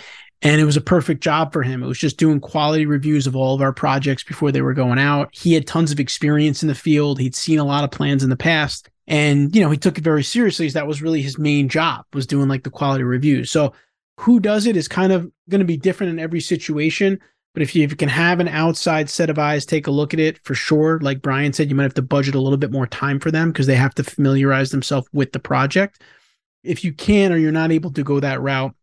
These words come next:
I would kinda have a Q A, Q C person on the team if you can. The other thing, too, that I'll mention that I think is also very beneficial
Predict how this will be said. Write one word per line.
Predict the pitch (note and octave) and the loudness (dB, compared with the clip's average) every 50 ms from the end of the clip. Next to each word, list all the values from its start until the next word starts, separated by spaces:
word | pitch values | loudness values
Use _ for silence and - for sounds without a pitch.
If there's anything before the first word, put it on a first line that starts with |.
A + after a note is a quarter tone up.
| _ _ _ - | _ _ _ -2
I | E3 E3 | 2 4
would | D#3+ D#3+ - | 4 4 2
kinda | - F#3 F#3 F#3+ F3 | 2 2 2 2 2
have | D3 D#3+ E3 D#3+ D3 D3+ | 0 0 -2 -2 0 0
a | D3 D3 C#3+ C3+ C3 C3 _ _ _ _ _ - | 0 0 0 -2 -4 -6 _ _ _ _ _ -14
Q | - - F#3 D#3+ D3+ | -6 -2 0 2 2
A, | D3 D3 C#3+ | 2 2 0
Q | - - - - E3 | -4 -8 -8 -6 -6
C | C3+ - - D3 | -4 -2 -2 -4
person | C#3 - - D#3 D3+ - - D#3+ D3 | -2 0 0 0 0 0 0 -2 0
on | C#3+ C#3 C3+ | 0 0 0
the | C3 | -2
team | B2+ - - C#3+ C#3+ C#3+ | -2 -2 0 0 2 2
if | D3+ C#3 - | 2 0 0
you | E3+ D#3 | -2 -2
can. | - - E3 E3 F3 F#3 - _ _ _ _ _ _ _ _ _ _ _ _ _ _ _ _ _ _ _ _ - | 0 0 0 2 0 -2 -4 _ _ _ _ _ _ _ _ _ _ _ _ _ _ _ _ _ _ _ _ -2
The | - | 0
other | B3 E4 F4+ F4 | 2 2 2 2
thing, | D#4+ G#3 | 2 2
too, | - - A3 B3 | 2 2 2 4
that | A3 G3 | 4 4
I'll | E3 D#3 | 2 2
mention | D3 D3 D#3 E3+ F#3+ - - D#3+ C#3 | 0 0 0 0 0 -2 -2 -4 -2
that | C#3 C3+ | -2 -2
I | C3+ C3+ | -4 -4
think | C3+ E3 D3+ | -4 -6 -6
is | E3+ D3 D3 | -4 -4 -2
also | D3+ F3 E3+ - F3+ | -2 -2 0 0 -2
very | D3+ D3+ C#3+ C#3+ | 0 0 0 0
beneficial | C3+ C#3+ C3 C3+ B2+ - - C#3 B2+ - C#3+ B2+ B2 | 0 0 -2 -2 -2 -2 -2 -2 -2 -2 -4 -4 -4